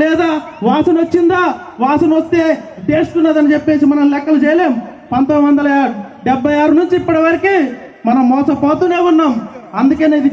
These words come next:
చెప్పాల్సిందే ఖచ్చితంగా ఈ వేదికగా. ఎందుకంటే నాయకుడు లేని సమా-, ఆదివాసీ సమాజాన్ని తయారు చేయాలనే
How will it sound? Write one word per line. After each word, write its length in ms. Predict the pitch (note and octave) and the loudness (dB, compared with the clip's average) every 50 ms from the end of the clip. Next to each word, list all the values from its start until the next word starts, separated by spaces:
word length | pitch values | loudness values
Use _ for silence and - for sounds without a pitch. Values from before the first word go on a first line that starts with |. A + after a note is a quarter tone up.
| - C#4+ | 0 -4
చెప్పాల్సిందే 560 | C4+ C4+ - D#4 D#4 D#4+ C#4+ D#4 D4 D#4+ D4 D4 - | -4 -2 -2 0 0 0 0 0 0 0 -2 0 -2
ఖచ్చితంగా 460 | C#4+ C#4+ D4 D4 D#4 D#4+ E4 D#4 D4+ C#4+ C#4 | -4 -2 -2 -2 0 0 0 0 2 2 2
ఈ 40 | C#4 C#4 | 2 2
వేదికగా. 460 | D4+ D4+ E4 E4+ E4 E4+ - F4 E4+ F#4 - - - - - - - B3 | 2 2 0 0 0 0 -2 0 -2 -4 -6 -8 -18 -20 -20 -10 -2 -2
ఎందుకంటే 360 | C#4 D4 D4 D#4+ D#4+ D4+ D#4+ D#4+ C#4 B3+ C4 C4+ | 0 0 0 0 0 0 0 0 2 2 2 0
నాయకుడు 400 | D#4+ F4+ F#4 F4 D#4 F#4 F4+ F4+ F4 | 0 0 -2 0 0 0 0 0 0
లేని 220 | F4 F4 E4+ F4 D#4 E4+ | 0 0 0 0 0 0
సమా-, 240 | D#4+ D#4 E4 E4 E4 D#4+ | 0 0 0 0 0 0
ఆదివాసీ 420 | E4 E4+ F4+ E4+ F4 E4+ - D4+ C#4+ E4+ | 0 0 0 0 0 0 0 0 0 0
సమాజాన్ని 640 | E4 D#4+ E4+ E4+ - C#4 F4 E4+ F4 E4+ F#4 G4 F#4+ D4+ A3+ A#3 - - - - - - - | 0 0 0 0 0 0 0 0 2 0 0 0 0 -2 -4 -6 -10 -14 -18 -20 -20 -8 -6
తయారు 260 | B3+ C4 D4 D4+ D4+ C#4+ - | -4 -2 0 0 -2 0 0
చేయాలనే 400 | D4 C#4+ C#4+ C#4 C#4 C#4 C#4 C4+ | 0 0 2 2 2 2 2 2